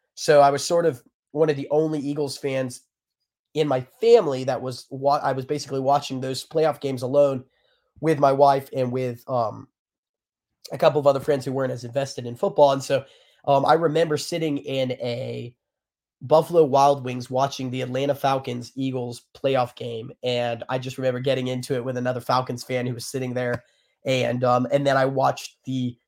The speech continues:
championship game in Ruby Tuesday, um, uh, in Applebee's. And I, I probably should have gotten kicked out of the Applebee's. It was quite a, quite a funny time. That, that probably is my number two moment, the championship game, because coming into that game,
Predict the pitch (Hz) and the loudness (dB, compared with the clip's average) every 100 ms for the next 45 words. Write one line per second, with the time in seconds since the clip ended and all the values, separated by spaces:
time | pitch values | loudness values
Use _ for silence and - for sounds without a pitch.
0 | - - 165 165 147 131 - 123 120 131 | -10 -2 0 0 0 -2 -4 -6 -4 -2
1 | 127 123 120 - 135 120 127 135 120 - | 0 -2 -6 -6 -4 -4 -2 -2 -4 -4
2 | 139 139 - 127 113 - _ _ 131 120 | -4 -4 -4 -4 -4 -14 _ _ -2 0
3 | 113 147 156 160 123 120 123 - - _ | 2 4 4 4 -2 -8 -12 -16 -20 _
4 | _ - 135 135 147 147 143 151 147 - | _ -2 2 6 8 6 6 4 6 6
5 | 254 190 131 - 165 139 131 - - 127 | 6 6 0 0 0 2 0 -2 -4 -2
6 | 131 131 127 120 123 123 123 120 113 131 | 0 0 -2 -2 -2 -2 -6 -8 -8 -8
7 | 131 123 - 131 127 120 - _ _ _ | -8 -8 -2 0 0 -2 -8 _ _ _
8 | _ _ - 147 123 - 131 123 - 135 | _ _ -2 0 0 0 -2 -2 -2 0
9 | 127 120 - _ _ _ _ 135 185 - | 2 0 -8 _ _ _ _ 6 6 6
10 | - _ - 160 208 - - 175 175 180 | -2 _ -2 2 2 0 4 6 8 4
11 | 190 196 147 135 135 131 135 123 - 135 | -4 -4 -6 -2 0 0 -2 -4 -6 -2
12 | 139 151 151 127 139 127 143 139 147 156 | 0 0 -2 -6 -8 -6 -6 -6 -4 -2
13 | 147 143 139 156 - 226 247 - 175 147 | 0 0 -2 -2 2 2 4 2 2 0
14 | 127 139 143 123 | 0 0 0 -2